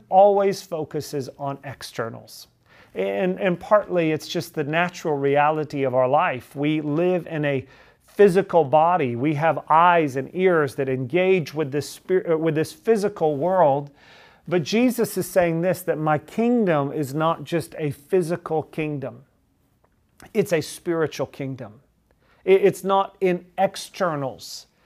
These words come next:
It, it's not through what you wear and, and, and doing, you know, your hair a certain way or,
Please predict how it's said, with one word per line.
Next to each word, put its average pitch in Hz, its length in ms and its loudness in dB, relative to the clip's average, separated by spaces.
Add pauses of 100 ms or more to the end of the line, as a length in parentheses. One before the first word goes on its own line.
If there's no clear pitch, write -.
(160)
It, 190 180 4
it's 185 180 -2
not 196 280 0
through 185 260 2
what 180 260 0
you 170 160 0
wear 165 800 2
and, 135 340 -6 (320)
and, 147 420 -4
and 143 220 -6
doing, 160 500 2
you 170 140 2
know, 160 100 0
your 156 220 0
hair 185 480 4
a 156 80 -4
certain 156 480 -2
way 143 560 2
or, 160 520 4